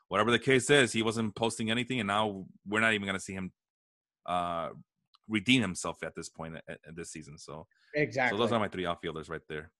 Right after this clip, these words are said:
Speaker 2: Yeah, I think especially Ozuna is probably one of the biggest fall from graces, um, this season, um, because he was poised to be one of the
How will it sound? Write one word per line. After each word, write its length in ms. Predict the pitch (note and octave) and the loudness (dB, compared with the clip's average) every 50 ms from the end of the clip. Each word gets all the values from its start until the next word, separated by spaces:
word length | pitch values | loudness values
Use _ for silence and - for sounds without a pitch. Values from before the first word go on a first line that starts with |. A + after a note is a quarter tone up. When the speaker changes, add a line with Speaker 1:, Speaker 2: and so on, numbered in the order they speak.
| _ _ - | _ _ -8
Speaker 2:
Yeah, 160 | B2 B2 B2 | -4 -2 -2
I 80 | B2+ C3 | -2 -2
think 240 | C3 - F3+ E3 E3 | 0 -2 -2 -2 -2
especially 580 | C#3+ - - - D#3 D#3+ D#3 - D3 C#3+ C3+ | -8 -6 0 2 2 2 2 0 0 2 2
Ozuna 500 | C3 B2+ B2+ G#2 B2 C#3 C#3 C#3 C3+ B2 | 2 0 0 -4 -4 -6 -4 -4 -4 -4
is 120 | A#2+ A2+ - | -6 -6 -4
probably 440 | - B2+ B2 A#2+ A#2+ A#2 A#2+ A#2+ | -4 -4 -4 -4 -6 -6 -6 -6
one 160 | A#2 A#2 A#2 A#2+ | -6 -6 -8 -8
of 80 | A#2 | -8
the 80 | A#2 A2 | -10 -8
biggest 400 | G#2+ B2 G#2+ B2 A#2 - - - - - - - - - _ - - | -8 -6 -6 -6 -6 -6 -8 -14 -18 -20 -20 -20 -20 -20 _ -6 0
fall 300 | C#3 C3 B2+ B2+ B2+ A#2+ | 2 4 4 4 2 0
from 240 | - - A#2+ A2+ A2 | -4 -6 -8 -8 -6
graces, 580 | G#2 A#2+ B2 B2 A#2+ - A#2+ A2 G#2+ G2+ - - _ - - _ - - | -2 -2 0 0 0 0 -2 -4 -4 -6 -10 -14 _ -20 -20 _ -8 -6
um, 280 | A#2 A2+ A2 A2 A2 G#2 | -4 -4 -4 -4 -4 0
this 240 | B2+ B2 B2 - - | 0 0 0 -2 -2
season, 460 | B2+ A#2+ A#2 A2 A#2 A2 G#2+ G#2+ A2 _ _ _ _ - - | -2 -2 -2 -2 -4 -6 -6 -8 -12 _ _ _ _ -12 -6
um, 220 | A#2 A2+ A2+ A2+ A2+ | -4 -4 -4 -4 -4
because 300 | A#2 A2+ - A#2 A2 A2+ | -6 -6 -4 -6 -4 -2
he 140 | C3 C#3 C#3 | -2 -2 0
was 140 | C#3+ C3+ C3+ | 0 -2 -2
poised 380 | - C#3+ C#3 C3+ C3+ B2+ - | 0 0 2 2 0 -2 -4
to 60 | C3 | -6
be 380 | A#2 A2 B2+ B2+ B2 B2 A#2+ A2+ | -4 -2 0 0 0 0 -2 -4
one 200 | A#2 B2+ B2+ B2+ | -4 -4 -4 -4
of 100 | B2+ A#2+ | -4 -2
the 420 | A#2 A#2+ A#2 A#2 A#2 A2+ A2+ A2+ | -2 -2 0 0 -2 -2 -4 -8